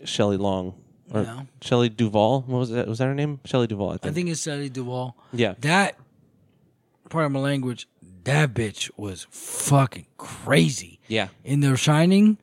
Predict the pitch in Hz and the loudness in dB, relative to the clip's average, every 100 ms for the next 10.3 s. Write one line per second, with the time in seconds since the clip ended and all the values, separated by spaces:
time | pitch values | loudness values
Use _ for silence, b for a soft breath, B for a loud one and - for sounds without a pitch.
0 | b b b b b 135 170 147 131 135 | b b b b b -2 2 2 2 2
1 | 156 175 160 143 143 247 269 156 151 127 | 0 0 0 2 8 10 10 8 6 4
2 | - 127 104 120 202 165 104 120 196 202 | -4 -4 -2 4 6 6 2 4 4 6
3 | 165 135 - - 120 139 151 160 160 160 | 2 0 -4 -16 0 6 6 6 4 2
4 | 143 135 - _ _ 139 139 147 156 156 | 2 0 -6 _ _ 0 2 2 2 2
5 | 131 127 208 175 85 - b b b b | 0 2 2 0 -4 -16 b b b b
6 | b b b b 113 110 104 101 98 - | b b b b 0 2 4 0 -4 -8
7 | _ _ _ - - _ _ _ - 113 | _ _ _ -20 -20 _ _ _ -14 2
8 | 120 107 110 - - - _ _ _ _ | 4 4 2 0 -4 -14 _ _ _ _
9 | _ - 127 - 113 107 107 110 101 107 | _ 2 2 0 -14 -14 -12 -12 -10 0
10 | 185 151 | 2 2